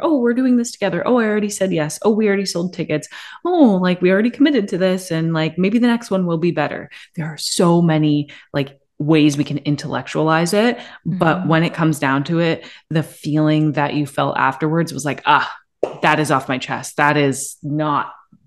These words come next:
Speaker 1: that's not what I'm doing. That is not aligned. That is not for me." So that's, like, such a good example. And it's that I feel like, I hope that gives people courage to, like, use the power in saying no in their lives.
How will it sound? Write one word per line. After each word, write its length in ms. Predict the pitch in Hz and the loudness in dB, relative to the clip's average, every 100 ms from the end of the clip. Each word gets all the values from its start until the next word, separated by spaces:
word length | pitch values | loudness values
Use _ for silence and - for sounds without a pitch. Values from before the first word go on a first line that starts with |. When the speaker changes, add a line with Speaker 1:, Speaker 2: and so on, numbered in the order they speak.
| - | -6
Speaker 1:
that's 240 | 143 - | -6 -2
not 220 | 139 131 - | -2 0 0
what 100 | 139 | 0
I'm 120 | 135 | 0
doing. 300 | 123 110 123 | -2 -6 -6
That 180 | 120 123 | -6 -4
is 100 | 127 | -2
not 240 | 135 135 | 0 0
aligned. 320 | 131 117 123 | 0 -2 -2
That 80 | 117 | -4
is 140 | 117 | -6
not 200 | 131 104 | -4 -6
for 80 | - | -6
me." 260 | 95 104 95 | -6 -6 -6
So 560 | - 131 110 98 123 - - _ _ _ - | -4 -2 0 -2 -4 -10 -20 _ _ _ -2
that's, 200 | 185 254 | 2 4
like, 160 | 277 | 4
such 260 | 269 262 240 | 4 2 2
a 60 | 240 | 2
good 120 | 208 | 2
example. 600 | 208 208 185 196 175 156 | 0 0 0 0 0 0
And 180 | 165 175 | 2 2
it's 360 | 170 - - | 0 -4 -8
that 180 | - 170 | -2 0
I 80 | 160 | 0
feel 220 | - 175 | 0 2
like, 360 | 170 170 - - _ _ - - | 2 2 -4 -20 _ _ -14 -4
I 40 | 170 | -2
hope 360 | 190 196 202 | 4 2 2
that 180 | 143 139 | -4 -4
gives 220 | 143 - | -8 -10
people 560 | - 151 - 123 98 - | -10 -8 -4 -4 -4 -6
courage 540 | - 147 107 123 - - | -6 -4 -4 -4 -6 -6
to, 500 | 151 123 - - - - - _ _ - | -6 -6 -6 -10 -12 -20 -20 _ _ -8
like, 380 | 143 135 - _ _ _ | -6 -6 -10 _ _ _
use 260 | 143 160 151 | -4 -2 -2
the 80 | 165 | -4
power 480 | - 123 165 139 131 | -4 -2 0 0 0
in 200 | 127 131 | -2 -2
saying 360 | 131 127 127 | -4 -2 -2
no 520 | 117 82 64 78 147 - | -2 -2 -4 -6 -8 -6
in 140 | 135 | -4
their 200 | 120 156 | -2 -2
lives. 540 | - 82 98 - - | -4 -6 -8 -10 -14